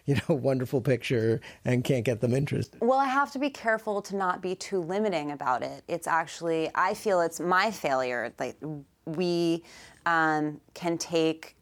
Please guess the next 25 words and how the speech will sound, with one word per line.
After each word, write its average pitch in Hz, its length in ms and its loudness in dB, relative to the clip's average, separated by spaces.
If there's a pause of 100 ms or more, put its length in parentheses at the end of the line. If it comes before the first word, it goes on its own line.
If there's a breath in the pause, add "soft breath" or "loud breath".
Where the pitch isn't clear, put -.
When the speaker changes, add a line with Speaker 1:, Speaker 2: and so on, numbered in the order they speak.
(180)
Speaker 2:
and 170 180 2
we 165 100 0
continue 160 500 0
to 156 140 -8
endeavor 196 420 2
to, 143 240 -2
I 139 80 2
think 151 240 -4
everyone 151 500 0
take 147 180 -6
a 139 60 -6
greater 147 240 0
responsibility 143 600 -4
for 139 460 -2
education 151 600 0
because 151 360 0
that - 160 0
possibility 165 540 0
absolutely 147 460 -2
exists - 480 -8
all 147 160 2
the - 80 -6
time. 120 420 -4
I - 40 -8
mean, 147 240 2